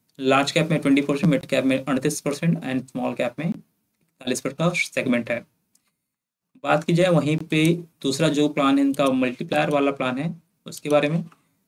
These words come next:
तो जो multiplier plan है इसमें small कैप and मिड कैप में निवेश किया जाता है। अगर हम इसकी live performance देखी जाए maximum pattern पे, तो सौ रुपये की value तीन सौ छप्पन रुपये होती multiplier में, वहीं पे equity small cap में केवल दो सौ बत्तीस रुपये ही value बनेगी।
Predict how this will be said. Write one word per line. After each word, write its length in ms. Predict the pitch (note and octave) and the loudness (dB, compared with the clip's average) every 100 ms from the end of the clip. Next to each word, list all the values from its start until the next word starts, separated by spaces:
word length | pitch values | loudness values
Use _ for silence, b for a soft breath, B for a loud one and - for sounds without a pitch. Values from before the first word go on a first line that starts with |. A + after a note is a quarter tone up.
| _ | _
तो 60 | D#3+ | -2
जो 140 | F3 | 2
multiplier 440 | F3 F3+ F#3+ G3 F#3+ | 4 4 4 4 4
plan 320 | - E3 E3 | 2 4 4
है 240 | E3 F#3+ | 4 2
इसमें 340 | - C#3 D#3 D3 | 2 0 -2 -2
small 280 | - C3+ | 0 0
कैप 140 | C#3 D#3 | 2 0
and 100 | D3 | 2
मिड 160 | C3 | 0
कैप 160 | - C3+ | 2 0
में 140 | C#3 C3 | 2 4
निवेश 380 | B2+ B2+ B2+ | 2 2 2
किया 120 | - B2 | 2 -2
जाता 160 | - | -4
है। 280 | C3 F#3+ - _ _ - | -6 -6 -8 _ _ -16
अगर 200 | C3+ C#3 | -4 0
हम 380 | C#3+ C3+ E3 E3+ C#3 | 0 0 -6 -8 -4
इसकी 500 | B2+ - C#3 C3+ C3 | -2 0 2 4 4
live 260 | B2+ D#3+ | 2 0
performance 400 | D#3+ - C#3 C#3+ | -2 -2 0 0
देखी 240 | C3 B2 C3 | -2 -4 -2
जाए 140 | D3 | -2
maximum 680 | D3 C3+ C3 - D3+ D3+ C#3 | -2 -2 -4 -6 -4 -4 -4
pattern 340 | D3 B2+ C3 | -6 -4 -4
पे, 220 | C3 F3+ - b b b _ E3+ | -2 -4 -4 b b b _ -18
तो 160 | - | -16
सौ 220 | E3+ E3+ | -4 2
रुपये 160 | F3 F3 | 4 4
की 60 | E3+ | 4
value 320 | D3+ D3+ F3 | 4 4 4
तीन 160 | E3+ | 2
सौ 100 | - | 0
छप्पन 340 | - E3 D3+ D3 | -6 -6 -2 -2
रुपये 180 | D3 C#3 | 0 -2
होती 240 | C3+ E3 | 0 2
multiplier 440 | D#3 C3+ C#3 C#3 | 2 2 0 0
में, 340 | D3+ F3+ B2+ B2+ | 2 0 -2 -2
वहीं 260 | B2 C#3+ | 0 0
पे 100 | C#3+ | 0
equity 340 | C3+ - C#3+ E3+ | -2 -2 -4 -4
small 280 | - C3 B2+ | -6 -6 -4
cap 200 | C3 C3+ | -2 -2
में 140 | C#3+ | 0
केवल 200 | C3+ C3+ | 0 0
दो 220 | C3+ B2 | -2 -4
सौ 120 | A#2+ | -4
बत्तीस 480 | C#3 B2 - C#3+ - | -4 -4 -6 -8 -6
रुपये 220 | B2+ B2 | -6 0
ही 80 | D3 | 2
value 260 | C3+ A#2+ A#2+ | 2 0 -2
बनेगी। 360 | A#2+ A#2+ B2 | -4 -6 -10